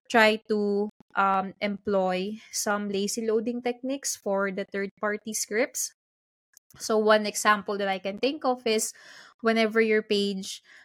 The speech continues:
um, has loaded, you can use lazy loading to, um, load the third-party scripts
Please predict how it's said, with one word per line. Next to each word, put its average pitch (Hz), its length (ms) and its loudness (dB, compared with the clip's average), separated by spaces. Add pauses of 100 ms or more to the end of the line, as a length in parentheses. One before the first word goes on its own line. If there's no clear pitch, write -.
(100)
um, 196 480 6
has 208 400 0
loaded, 220 640 0 (320)
you 220 160 0
can 226 220 0
use 226 220 0
lazy 226 360 2
loading 202 480 0 (100)
to, 208 400 -2 (500)
um, 190 800 0 (180)
load 208 420 2
the 277 80 -2
third-party 233 640 2
scripts - 640 0